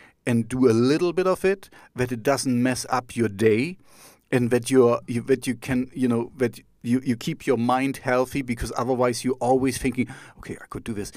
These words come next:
You can always do more. That's, this applies to everything. You can always do more music, you can do more workouts, you can do more, uh, um, a better diet, you can spend more money, uh, time,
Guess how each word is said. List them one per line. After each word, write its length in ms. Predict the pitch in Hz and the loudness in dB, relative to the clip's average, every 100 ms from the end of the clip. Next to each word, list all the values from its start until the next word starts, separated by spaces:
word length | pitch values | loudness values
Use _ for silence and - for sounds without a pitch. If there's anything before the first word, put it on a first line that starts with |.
| - | -12
You 80 | - | -8
can 140 | 120 160 | -6 -2
always 360 | 208 247 226 | 0 0 0
do 140 | - 110 | -4 -4
more. 360 | 110 92 80 - - | -4 -6 -10 -18 -6
That's, 260 | - 139 - - - - _ _ _ | -4 -2 -6 -14 -20 -20 _ _ _
this 280 | - 165 - - | -4 -2 -4 -6
applies 480 | 131 139 139 165 - | -4 0 0 -2 -6
to 160 | - 156 | -8 -4
everything. 680 | 160 165 143 - 104 85 - - - | -2 0 -2 -2 -6 -8 -14 -20 -10
You 100 | 147 | -8
can 220 | 143 156 | -4 -4
always 520 | 147 156 160 160 147 - | 0 2 4 2 0 -4
do 360 | 143 131 127 - | 0 2 2 -2
more 280 | 120 120 117 | 2 4 6
music, 540 | 127 160 143 143 135 | 4 2 0 0 -2
you 60 | 123 | -8
can 220 | - 120 | -6 -4
do 160 | 113 113 | -2 0
more 280 | 110 120 113 | 2 0 4
workouts, 560 | 143 131 127 113 113 - - - - _ | 4 4 0 -2 -4 -14 -18 -20 -20 _
you 160 | 135 131 | -6 -6
can 280 | - 127 120 | -4 -4 0
do 200 | 127 123 | 2 2
more, 460 | 120 123 120 120 - | 2 2 2 2 0
uh, 200 | 117 113 - | 0 2 4
um, 320 | 117 110 113 - | 4 4 0 4
a 60 | |
better 340 | 123 147 135 123 | 4 6 2 2
diet, 480 | 113 139 135 127 - - - | 4 6 6 2 -4 -16 -6
you 100 | 131 | -4
can 300 | 135 131 120 - | -2 -4 -6 -12
spend 360 | - 139 135 | -4 -2 -2
more 200 | 131 135 | 0 0
money, 360 | 139 131 131 139 | 2 0 0 2
uh, 200 | 135 113 101 | 4 4 2
time, 260 | - 135 | 0 2